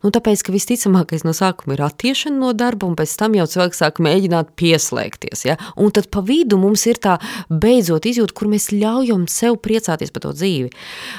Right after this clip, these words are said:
Bet kas ir interesanti, arī tie īsi atvaļinājumi, kuri vismaz pat četras dienas, ja, ā, arī var būt ļoti labi.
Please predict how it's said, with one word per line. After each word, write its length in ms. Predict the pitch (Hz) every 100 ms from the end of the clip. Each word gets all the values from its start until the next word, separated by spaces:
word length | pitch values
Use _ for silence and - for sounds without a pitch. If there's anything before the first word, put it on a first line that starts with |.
| -
Bet 140 | 190 -
kas 160 | 233
ir 100 | 302
interesanti, 480 | 415 254 - 196 202
arī 120 | 202
tie 160 | 214 220
īsi 240 | 294 - 262
atvaļinājumi, 460 | - 196 165 139 -
kuri 160 | 160
vismaz 320 | 180 - 143 -
pat 280 | - 214 -
četras 500 | - 403 - 170 156
dienas, 640 | 302 349 156 120 - - -
ja, 280 | 165 185 247 - - -
ā, 240 | 175 175
arī 300 | - 262 262 185
var 140 | 170
būt 220 | 165 -
ļoti 240 | 160 156 156
labi. 260 | 156 135